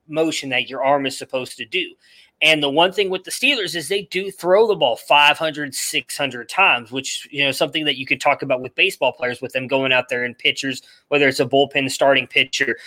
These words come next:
they throw the ball a lot, and it, it takes time to work that up. It usually takes most M L B pitchers –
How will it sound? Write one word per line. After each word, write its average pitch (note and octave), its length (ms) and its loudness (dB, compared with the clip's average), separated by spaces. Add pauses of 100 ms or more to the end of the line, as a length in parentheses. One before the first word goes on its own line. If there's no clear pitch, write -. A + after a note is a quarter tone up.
(260)
they D3+ 140 2
throw G3 260 6
the G#3 100 6
ball E3+ 240 6
a D#3 40 2
lot, D#3 240 6
and D3+ 100 2
it, D#3 140 0
it D3+ 120 0
takes - 280 -6
time - 280 -8
to D#3+ 100 -2
work D#3 360 0
that D#3+ 220 6
up. D#3 180 4
It D3 160 -4
usually G#3+ 400 -8
takes G#3 320 -2
most E3+ 400 -2
M F#3 220 0
L G3 160 2
B F3 180 -8
pitchers – C3 680 -2